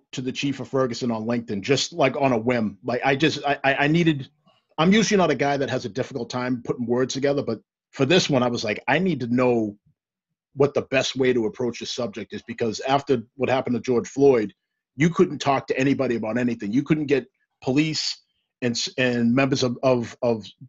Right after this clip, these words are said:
of minority communities to agree that the sun usually comes up in the morning.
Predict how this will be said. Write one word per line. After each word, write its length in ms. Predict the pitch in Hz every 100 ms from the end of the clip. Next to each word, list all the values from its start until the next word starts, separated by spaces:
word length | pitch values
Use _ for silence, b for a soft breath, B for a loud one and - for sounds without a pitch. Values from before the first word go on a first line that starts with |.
| -
of 220 | 123 107 - _ _ _ -
minority 460 | 127 131 147 131
communities 500 | 120 120 151 135 117 -
to 100 | 127
agree 220 | 113 135
that 120 | 127
the 80 | 120
sun 280 | - 151 139
usually 240 | 127 120
comes 220 | 117 120
up 120 | 123 120
in 80 |
the 40 | 113
morning. 360 | 120 127 85